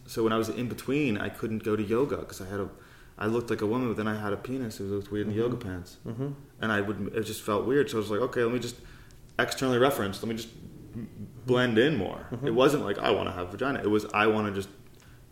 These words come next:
Speaker 1: go to the beach again."
Speaker 2: Well, and you as a leader in this movement,
Speaker 1: Yeah.
Speaker 2: it's like suddenly there was a, you had a role to
Speaker 1: Yeah.
Speaker 2: play. Like, the character you created ended up creating you.
Speaker 1: Yes.
Speaker 2: Yeah.
Speaker 1: Yes. Yes. So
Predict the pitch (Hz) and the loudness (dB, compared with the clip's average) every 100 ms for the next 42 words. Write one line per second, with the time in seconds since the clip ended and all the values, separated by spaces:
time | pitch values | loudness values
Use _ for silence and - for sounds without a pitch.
0 | - - - 107 101 92 87 98 113 87 | -20 -20 -2 2 2 2 -2 -2 -4 -6
1 | - - - 147 139 135 127 123 147 135 | -10 -12 -8 0 2 4 2 2 4 6
2 | 117 117 110 123 120 117 110 - 135 139 | 6 0 0 0 2 0 -2 -2 0 0
3 | 120 110 107 113 110 - 113 113 107 113 | 0 -2 -2 -4 -4 -2 -2 -2 -4 -2
4 | 110 107 110 107 104 110 110 110 98 95 | 0 -2 -2 -4 -4 -8 -4 -2 -2 0
5 | 107 107 98 95 - - 107 101 107 131 | 2 4 2 0 -6 -2 4 4 4 2
6 | 135 - - - 117 - 120 - 120 107 | 0 -6 -18 -4 -4 0 -2 2 4 4
7 | 107 104 104 107 107 110 101 104 104 98 | 2 -2 -4 -8 -6 -2 0 0 0 -2
8 | 98 101 101 95 - 101 101 101 104 107 | -2 -4 -6 -6 -4 -4 -4 -6 -6 -4
9 | 104 107 113 107 92 - - - - - | -4 -4 -2 0 0 -2 -12 -14 -20 -20
10 | - - - - 98 110 107 - - - | -20 -20 -12 -2 0 0 -4 -10 -14 -20
11 | - - - 95 - - - - 113 113 | -20 -12 -6 -6 -6 -12 -10 0 4 6
12 | 107 | 6